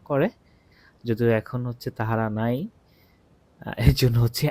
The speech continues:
আমি চলাফেরা করতেছি আপনাদের দেখানোর জন্য। আ, যাই হোক, ঘোরাঘুরি করে আর কি বাসায় চলে এসেছি, বাসায় চলে আসলাম।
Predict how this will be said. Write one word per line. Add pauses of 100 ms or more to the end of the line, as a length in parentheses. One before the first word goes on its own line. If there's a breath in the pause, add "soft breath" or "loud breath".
(100)
আমি
চলাফেরা
করতেছি (600 loud breath)
আপনাদের
দেখানোর
জন্য। (840 loud breath)
আ,
যাই
হোক, (460)
ঘোরাঘুরি
করে
আর
কি
বাসায়
চলে
এসেছি,
বাসায়
চলে
আসলাম।